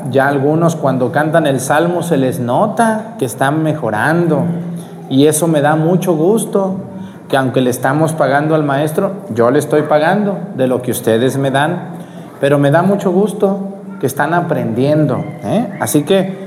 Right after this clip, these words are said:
no dejen, por favor, de venir a sus cursos. Aquí en La Monera, en Topi y en Pochahuisco están los cursos.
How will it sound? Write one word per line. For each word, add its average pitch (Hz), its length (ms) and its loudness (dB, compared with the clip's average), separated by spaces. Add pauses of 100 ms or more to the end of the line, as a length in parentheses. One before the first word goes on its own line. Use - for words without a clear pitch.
(220)
no 170 320 2
dejen, 190 480 2
por 160 200 0
favor, 160 580 0
de 139 100 0
venir 135 300 -2
a 151 80 0
sus 131 180 -6
cursos. 117 600 -6 (480)
Aquí 110 260 0
en 131 120 2
La 123 100 4
Monera, 151 680 2
en 117 260 -4
Topi 151 320 2
y 139 100 2
en 110 140 -2
Pochahuisco 131 560 0
están 123 260 -2
los 117 140 -4
cursos. - 500 -4